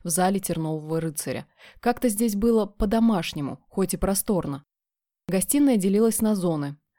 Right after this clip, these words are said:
Вот каминная, с двумя мягкими даже на вид диванчиками и низким столиком. Вот обеденная, а там что-то вроде мастерской,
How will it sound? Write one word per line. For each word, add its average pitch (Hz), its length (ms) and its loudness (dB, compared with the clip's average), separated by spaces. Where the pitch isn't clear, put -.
Вот 220 240 0
каминная, 185 720 0
с 165 80 -8
двумя 175 320 0
мягкими 190 480 -2
даже 170 240 -2
на 170 140 -2
вид 185 180 -2
диванчиками 180 760 -2
и 220 100 -2
низким 196 440 0
столиком. 147 600 -4
Вот 202 260 0
обеденная, 180 720 0
а 175 100 -6
там 254 280 2
что-то 233 280 0
вроде 214 280 2
мастерской, 202 760 -2